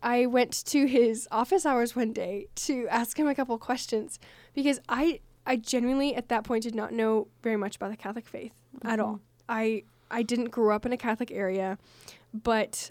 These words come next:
Speaker 2: Hillsdale
Speaker 1: um,
Speaker 2: very much so exposes you to different sects of Christianity in
Speaker 1: Yeah.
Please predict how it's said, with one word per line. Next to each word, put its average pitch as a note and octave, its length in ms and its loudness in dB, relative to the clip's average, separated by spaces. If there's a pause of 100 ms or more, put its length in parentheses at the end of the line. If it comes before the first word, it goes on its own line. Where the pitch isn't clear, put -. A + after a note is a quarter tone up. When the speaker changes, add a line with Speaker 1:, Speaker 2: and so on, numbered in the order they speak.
Speaker 2:
Hillsdale B3+ 260 0
Speaker 1:
um, G#3+ 120 4
Speaker 2:
very A3+ 160 2
much A3 200 -2
so A#3 160 -4
exposes - 680 -8
you G#2+ 240 -4 (380)
to G#3+ 140 -6
different G3 520 -10 (160)
sects - 480 -10
of - 180 -10
Christianity - 840 -12 (100)
in - 180 -6
Speaker 1:
Yeah. A3+ 180 0